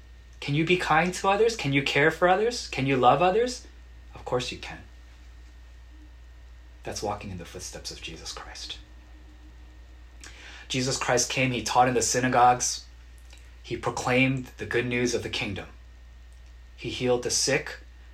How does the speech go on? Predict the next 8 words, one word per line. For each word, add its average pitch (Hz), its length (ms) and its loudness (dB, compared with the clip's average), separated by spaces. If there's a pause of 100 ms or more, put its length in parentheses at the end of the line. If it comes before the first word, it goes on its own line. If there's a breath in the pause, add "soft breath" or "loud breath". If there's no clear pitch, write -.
(220)
He - 140 -8
freed 127 340 -2
them 110 100 -2
from 98 220 -8
every 107 180 -2
disease. 110 640 -2 (2500)
And 127 100 -2
maybe 143 540 0